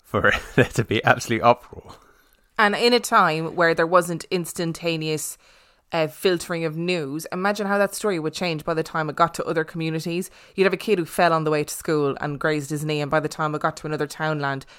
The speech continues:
Speaker 2: his head would have been, like, bitten off by the Jersey Devil, because that's how rumours start,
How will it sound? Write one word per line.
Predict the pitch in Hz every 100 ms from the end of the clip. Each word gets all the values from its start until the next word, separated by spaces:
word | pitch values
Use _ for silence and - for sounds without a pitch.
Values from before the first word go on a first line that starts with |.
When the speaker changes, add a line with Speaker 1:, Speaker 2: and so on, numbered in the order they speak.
| _ _ - -
Speaker 2:
his | - 180
head | 175 170
would | 165 156
have |
been, | 156
like, | 151 143
bitten | 160 -
off | 151 147
by | 151
the | 151
Jersey | 156 156 151
Devil, | 156 147 127
because | 147 139 151 147 143
that's | - 151 -
how | 156 151
rumours | 160 196 180
start, | - - -